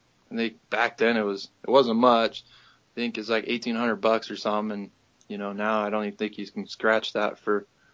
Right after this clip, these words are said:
around three grand even, but yeah, so, and I picked a drainage, talked to a couple buddies that killed sheep, and I picked a drainage and, uh, and flew in there. I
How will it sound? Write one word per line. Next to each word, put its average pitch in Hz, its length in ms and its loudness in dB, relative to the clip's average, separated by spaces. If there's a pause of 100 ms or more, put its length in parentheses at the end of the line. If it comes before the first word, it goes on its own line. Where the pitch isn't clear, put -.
(420)
around 107 320 -2
three 113 220 -2
grand 104 320 -2
even, 104 340 -2
but 101 260 -2 (540)
yeah, 123 240 6
so, 110 480 2
and 113 100 -4
I 113 120 2
picked 123 300 -4
a 117 40 -2
drainage, 131 540 0
talked 120 240 0
to 120 80 -4
a - 20 -6
couple 123 320 -2
buddies 120 400 0
that 117 180 -4
killed 120 240 -4
sheep, 120 440 -4
and 104 160 -4 (680)
I 101 120 -8
picked - 240 -4
a 113 60 0
drainage 120 500 2
and, 104 240 -2
uh, 101 260 -4 (400)
and 101 220 -8
flew 120 240 4
in 156 160 0
there. 123 320 2 (180)
I 104 280 -2